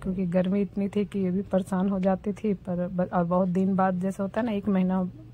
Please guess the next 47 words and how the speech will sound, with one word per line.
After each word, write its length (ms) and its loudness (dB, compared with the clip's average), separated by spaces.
के 100 0
बाद 240 0
बच्चे 260 0
लोग 180 2
जाते 280 -2
हैं 80 2
तो 100 -2
थोड़ा 260 -2
जल्दी 500 -2
जाने 260 -2
का 100 -6
इच्छा 300 -6
नहीं 140 0
होता 260 -4
है। 100 -2
बंद 220 2
होने 220 0
के 160 -6
बाद 340 -4
वो 160 -4
बहुत 300 -4
खुश 340 -6
थी। 200 -8
और 180 0
ये 180 0
शाम 320 -2
का 120 -4
समय 320 0
है 180 -4
तो 80 0
मैं 180 2
कोल्ड 280 2
कॉफ़ी 300 -4
बनाने 360 0
जा 160 -2
रही 140 -4
हूँ। 100 0
मतलब 360 0
वो 300 -2
कॉफ़ी, 480 2
मतलब 400 2
मैंने 240 2
बना 280 4
के 140 -2
रखा 320 0
था, 260 -2
जिस, 220 0